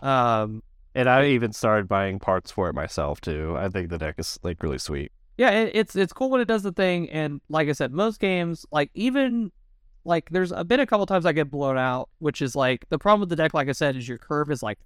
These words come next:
Speaker 1: starts at three almost, 'cause you're on, like, four one-mana spells. So, like, I will say with the deck, mulliganing is incredibly imperative. Like,
Speaker 2: Yeah.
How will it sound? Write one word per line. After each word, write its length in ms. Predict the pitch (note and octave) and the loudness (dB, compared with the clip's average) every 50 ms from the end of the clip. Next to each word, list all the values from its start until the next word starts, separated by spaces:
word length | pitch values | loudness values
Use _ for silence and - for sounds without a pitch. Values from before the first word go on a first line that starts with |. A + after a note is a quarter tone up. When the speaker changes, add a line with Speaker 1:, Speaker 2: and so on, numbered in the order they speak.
| _ _ | _ _
Speaker 1:
starts 360 | _ _ - - B2+ A#2+ - | _ _ -2 -2 -2 0 -2
at 160 | - A#2 - - | -4 -4 -4 -4
three 340 | B2+ A2+ B2 C3 C3 C#3 | -4 -2 0 2 2 4
almost, 600 | D3 D3 D#3 D#3 E3+ F3 F3+ F#3 F3+ - - - - _ _ _ _ _ _ _ _ _ _ _ _ - - _ _ _ _ _ | 4 2 4 4 4 4 4 4 2 -4 -12 -20 -20 _ _ _ _ _ _ _ _ _ _ _ _ -20 -20 _ _ _ _ _
'cause 220 | - D#3+ D3 B2+ B2 | 0 0 2 2 2
you're 140 | C3+ C3+ C#3 | 2 4 4
on, 140 | C#3 C3+ | 4 4
like, 240 | B2+ B2 A#2+ A#2 - _ _ | 4 2 0 0 -2 _ _
four 320 | - E3 D3+ D3 D3+ D#3 C#3 | -8 -6 -4 -2 -2 -2 -2
one-mana 500 | A#2+ B2+ C3 C3+ D3 D#3 D#3 E3 D#3+ C#3 | 0 2 2 2 4 4 4 4 2 0
spells. 460 | - - - C3+ C#3 C#3+ D#3+ D3+ - | -2 -2 0 2 2 2 2 0 -2
So, 400 | - - - - - - E3 D3 | -6 -14 -12 -8 -4 0 0 2
like, 240 | C3+ C#3 C3+ C3 - | 4 2 2 2 2
I 100 | - C#3+ | 0 0
will 200 | C#3+ C3+ C#3 D3 | 2 2 0 -4
say 260 | C#3+ - - D#3 C#3+ C#3+ | -2 0 2 2 2 2
with 160 | C#3+ C#3+ - | 2 0 -2
the 80 | C3+ | -2
deck, 240 | A#2+ - B2 B2+ - | -2 0 0 -2 -2
mulliganing 600 | - B2+ A#2+ A#2 A#2 A#2+ A#2 A#2+ B2+ B2+ B2 A#2+ | -4 -6 -6 -4 -4 -4 -4 -4 -4 -4 -4 -6
is 120 | A2+ G#2+ A2 | -8 -10 -12
incredibly 800 | G#2+ G2+ - _ _ _ _ _ - B2 A#2+ A#2+ A#2+ C3+ C#3 C#3+ | -14 -16 -20 _ _ _ _ _ -2 0 0 2 2 0 0 0
imperative. 640 | C#3+ - E3+ D#3 D3+ D#3 D#3 D#3+ E3 E3 D#3+ - _ _ _ _ _ _ _ _ _ _ _ _ _ _ _ _ - | 0 2 2 2 4 4 4 2 2 0 -2 -6 _ _ _ _ _ _ _ _ _ _ _ _ _ _ _ _ -8
Like, 320 | - C3+ C3+ B2 B2 A#2+ - | -2 0 2 2 2 0 0
Speaker 2:
Yeah. 200 | - G2 D#2+ C#2+ | -2 -2 -2 -2